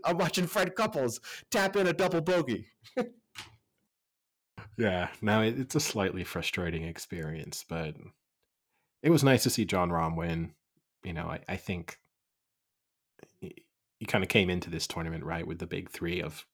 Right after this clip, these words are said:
Speaker 2: Rahm, Scheffler, McIlroy. McIlroy obviously was never in it, missed the cut.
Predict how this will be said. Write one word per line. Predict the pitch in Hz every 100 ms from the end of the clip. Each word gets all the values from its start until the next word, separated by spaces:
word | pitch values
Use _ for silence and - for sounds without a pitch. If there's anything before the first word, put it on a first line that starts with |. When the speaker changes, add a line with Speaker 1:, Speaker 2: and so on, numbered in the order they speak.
| _
Speaker 2:
Rahm, | - 85 82 82 82 76 _ -
Scheffler, | - 85 - 80 78 - _ _ -
McIlroy. | 85 - 80 82 80 80 - - - - - - _ -
McIlroy | 87 87 85 82
obviously | 80 -
was | 85 82
never | 98 95 98 95
in | 90
it, | 87
missed | 85 82
the | 82
cut. | - 92 90